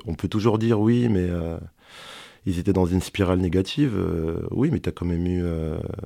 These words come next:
t'as quand même arrêté le, le championnat au mois de mai. Tu reprends au mois d'août. T'as quand même deux mois où tu t'es bien lavé la tête, où tout le monde repart à zéro.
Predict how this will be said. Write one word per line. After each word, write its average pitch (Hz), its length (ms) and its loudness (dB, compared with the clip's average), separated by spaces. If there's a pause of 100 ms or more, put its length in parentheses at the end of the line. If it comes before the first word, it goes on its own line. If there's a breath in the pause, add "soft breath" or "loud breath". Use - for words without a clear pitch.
(120)
t'as 85 80 -2
quand 85 100 -2
même 82 120 2
arrêté 82 240 0
le, 80 320 2
le 78 120 0
championnat 85 360 2
au 82 40 2
mois 82 120 2
de 82 60 4
mai. 147 180 6 (840 soft breath)
Tu - 140 -4
reprends 87 400 0
au - 20 4
mois 82 640 2
d'août. - 440 0 (460 soft breath)
T'as - 100 -16
quand 87 140 0
même 85 140 2
deux 87 100 4
mois 98 200 4
où 92 40 2
tu - 140 -10
t'es - 100 -6
bien 85 160 0
lavé 82 220 0
la 82 120 0
tête, 160 360 2
où 82 80 -2
tout - 140 -2
le 87 40 4
monde 85 120 2
repart 80 300 0
à 80 60 0
zéro. 104 340 0